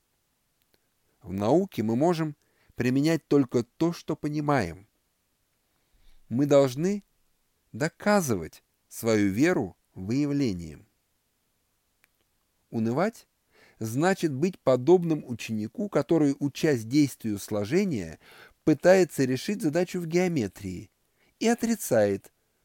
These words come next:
существование относящейся к задаче теоремы,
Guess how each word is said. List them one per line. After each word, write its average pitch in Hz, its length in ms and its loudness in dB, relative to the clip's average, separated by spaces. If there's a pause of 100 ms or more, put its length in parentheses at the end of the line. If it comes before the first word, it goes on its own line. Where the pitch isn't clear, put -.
существование 110 880 -2
относящейся 113 840 -6
к 101 60 -10
задаче 101 440 -4
теоремы, 135 580 -4